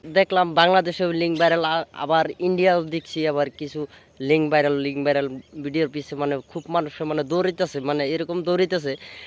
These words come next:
মানে লিংক, মানে খালি লিংক চায়, মানুষের লিংক চায়। তো এই মুহূর্তে দেখতেছেন যে এই স্ক্রিনে দেখুন, তো এই স্ক্রিনে দেখা আছে, দেওয়া আছে। তো অবশ্যই এই আমাগর আসামেরই আর কি, ইন্ডিয়ার,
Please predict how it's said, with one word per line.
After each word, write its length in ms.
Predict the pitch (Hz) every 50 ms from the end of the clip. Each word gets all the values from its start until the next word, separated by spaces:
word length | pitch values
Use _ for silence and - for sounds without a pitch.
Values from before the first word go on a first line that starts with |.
| - - -
মানে 220 | 160 170 175 180 180 180 143
লিংক, 320 | 151 160 165 196 214 220 226 220 - - _ -
মানে 260 | - 180 202 208 220 226 220 208 -
খালি 200 | 190 202 214 208
লিংক 220 | 202 214 233 226 202 175
চায়, 160 | 208 185 165 156 160
মানুষের 240 | 170 170 156 175 185
লিংক 200 | 190 202 208 208 175 165
চায়। 160 | 170 131 113 - - - - - _ -
তো 40 | 202
এই 140 | 208 214 226
মুহূর্তে 300 | 240 247 254 233 - 240 233
দেখতেছেন 420 | 214 233 220 - 233 - 240 233 233
যে 120 | 214 233 240 240 240 233 226
এই 340 | 214 214 214 208 202 214 220
স্ক্রিনে 320 | - - 233 226 214 208
দেখুন, 280 | 190 202 214 196 190 202 - - - - - _ _ _ _ _ -
তো 60 | 190 196 202 196 175 - - - _ - - 175
এই 60 | 190 214
স্ক্রিনে 280 | - - 214 202 214 208
দেখা 220 | 170 202 208 208 202 202
আছে, 180 | 180 - 190 180 175
দেওয়া 300 | 160 170 190 196 202 196 190
আছে। 200 | 180 - 160 147 160 175 - - - _ _ -
তো 60 | 160 165 175 175 180
অবশ্যই 340 | 180 196 185 - 202 196 190 180 180 170
এই 220 | 160 156 160 151 - -
আমাগর 440 | - 147 160 160 165 151 160 165 165
আসামেরই 540 | 151 170 - - 175 156 147 147 147 156 151
আর 120 | 143 139 135 -
কি, 80 | 135 135 139 135
ইন্ডিয়ার, 300 | 135 131 143 139 139